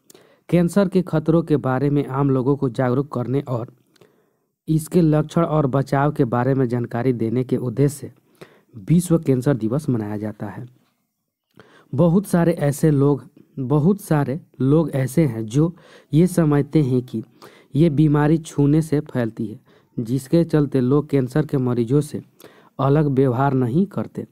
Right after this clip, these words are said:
कैंसर के संबंध में फैली गलत धारणाओं को कम करने और कैंसर मरीजों को मोटिवेट करने के लिए इस दिवस, इस दिन को मनाया जाता है। इसके लिए सरकारी और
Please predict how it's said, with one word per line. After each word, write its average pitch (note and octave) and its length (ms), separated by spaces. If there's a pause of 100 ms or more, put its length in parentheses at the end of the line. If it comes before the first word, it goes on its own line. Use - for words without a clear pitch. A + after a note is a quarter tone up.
(420)
कैंसर D#3+ 380
के E3+ 140
संबंध D3+ 500
में A2 180 (640)
फैली D3 300
गलत C#3+ 300
धारणाओं C3+ 440
को D3 140
कम C3+ 260
करने B2+ 360
और B2+ 320 (380)
कैंसर C#3 380
मरीजों C#3 480
को - 180 (440)
मोटिवेट D3+ 500
करने D3 380
के C#3+ 180
लिए B2+ 120
इस C#3+ 260
दिवस, C3 480 (100)
इस E3 220
दिन D3+ 260
को B2+ 180 (800)
मनाया C3 340
जाता A2 300
है। G#2+ 220 (1160)
इसके C#3+ 280
लिए C#3+ 240
सरकारी C#3 600
और A#2+ 220